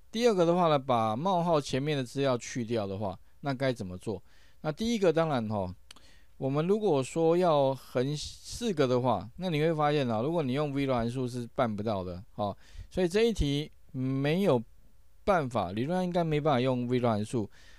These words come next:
帮你把资料调过来。那只是说呢，你可以用哪个函数？这个时候的话哈，你可能插入函数里面的话，可以找一下查阅与参照，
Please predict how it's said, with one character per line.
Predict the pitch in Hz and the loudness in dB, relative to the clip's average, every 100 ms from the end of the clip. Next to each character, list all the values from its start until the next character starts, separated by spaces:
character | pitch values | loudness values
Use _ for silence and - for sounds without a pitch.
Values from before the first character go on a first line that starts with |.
| - - | -18 -2
帮 | 160 | 0
你 | 160 | 2
把 | 131 | 0
资 | 101 - | -2 -2
料 | 135 127 | 0 0
调 | - 131 | 2 -2
过 | 107 117 87 | 0 -4 -4
来。 | 65 - - - - - - - | -8 -16 -20 -20 -20 -20 -20 -8
那 | 208 220 160 - - | -2 0 -2 -12 -20
只 | - 139 | -8 -6
是 | 147 226 | -4 -2
说 | 196 190 | 2 2
呢， | 165 | 2
你 | 135 | 2
可 | 123 165 | 0 2
以 | |
用 | 175 147 | 2 0
哪 | 110 | -2
个 | 98 | -4
函 | 104 101 | -4 -4
数？ | 113 123 | -4 -4
这 | 151 | -4
个 | 214 | -4
时 | - 160 | -2 0
候 | 185 | 2
的 | 156 | 2
话 | 147 131 | 2 2
哈， | 107 95 - - - - - - - - | 0 -2 -6 -20 -20 -20 -20 -20 -20 -8
你 | 160 190 - | -4 -4 -6
可 | - 160 135 | -4 0 2
能 | 127 135 151 | 2 -2 -4
插 | - 190 | -2 0
入 | 190 | 2
函 | 147 151 | 2 0
数 | 170 | -2
里 | 123 | -2
面 | 127 147 | -2 0
的 | 123 | 0
话， | 131 120 101 | 2 0 0
可 | - 160 | -2 -2
以 | 160 | -2
找 | - 113 95 101 | -2 -2 0 -2
一 | |
下 | 120 151 107 - - - - - - | -2 0 0 -2 -16 -20 -20 -20 -20
查 | - - 127 151 | -14 -4 0 2
阅 | 190 170 | 4 4
与 | 110 98 | 2 -4
参 | 90 131 127 | -4 -4 -2
照， | 123 104 | 0 -2